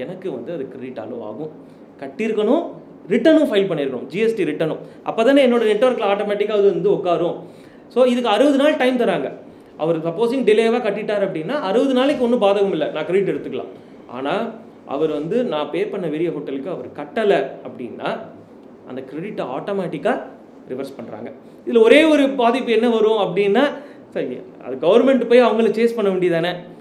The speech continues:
ஏன் வந்து எனக்கு வந்து அது வந்து அந்த இன்புட் டேக்ஸ் ரேட்டை டிசலோ பண்றாங்க அப்படின்னா, கவர்மெண்ட் வந்து அவங்கள போய் ஃபாலோ பண்றதோட நம்ம உடனே அவங்கள ஃபாலோ பண்ணலாம்.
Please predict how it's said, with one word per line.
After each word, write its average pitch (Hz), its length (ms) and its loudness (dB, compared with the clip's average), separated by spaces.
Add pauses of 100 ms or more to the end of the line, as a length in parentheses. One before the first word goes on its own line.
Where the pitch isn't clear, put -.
(140)
ஏன் 214 180 2
வந்து 196 560 2 (200)
எனக்கு 220 300 -2
வந்து 202 240 2
அது 196 160 2
வந்து 170 440 0 (260)
அந்த 147 220 -4
இன்புட் 170 360 -2
டேக்ஸ் 165 200 -4
ரேட்டை 151 220 -6
டிசலோ 151 300 -6
பண்றாங்க 123 420 -8
அப்படின்னா, 131 480 -8 (1000)
கவர்மெண்ட் 285 500 2
வந்து 247 220 2
அவங்கள 220 320 0
போய் 220 180 -2
ஃபாலோ 202 180 0
பண்றதோட 156 600 -6 (260)
நம்ம 226 180 -2
உடனே 233 260 4
அவங்கள 233 200 2
ஃபாலோ 190 280 2
பண்ணலாம். 139 320 -6